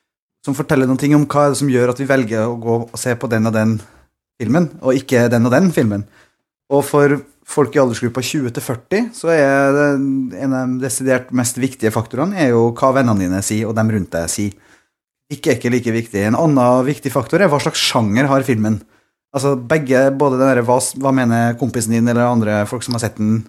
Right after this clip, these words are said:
om filmen er viktig. Like viktig er det hvorvidt det er en actionfilm eller et drama. Eh, så veldig ofte så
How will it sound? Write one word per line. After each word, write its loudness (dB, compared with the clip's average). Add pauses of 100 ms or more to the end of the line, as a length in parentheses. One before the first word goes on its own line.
(200)
om -2
filmen 2
er 2
viktig. -2 (100)
Like 2
viktig 0
er 4
det 4 (760)
hvorvidt -2
det 4
er 2
en 0
actionfilm -2
eller -2
et -6
drama. 0 (760)
Eh, 2
så -2
veldig 2
ofte -2
så 0